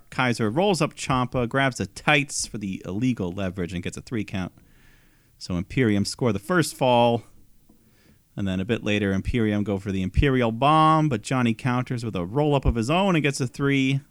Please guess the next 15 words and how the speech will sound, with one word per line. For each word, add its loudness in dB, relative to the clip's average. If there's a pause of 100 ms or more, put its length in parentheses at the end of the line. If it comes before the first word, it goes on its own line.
(160)
So -10
now 0
we're -2
tied -4
one 0
to -6
one. 0 (1400)
And -8
then -8
D -6
I -2
Y -2
hit -6
a -6
ghoul, -6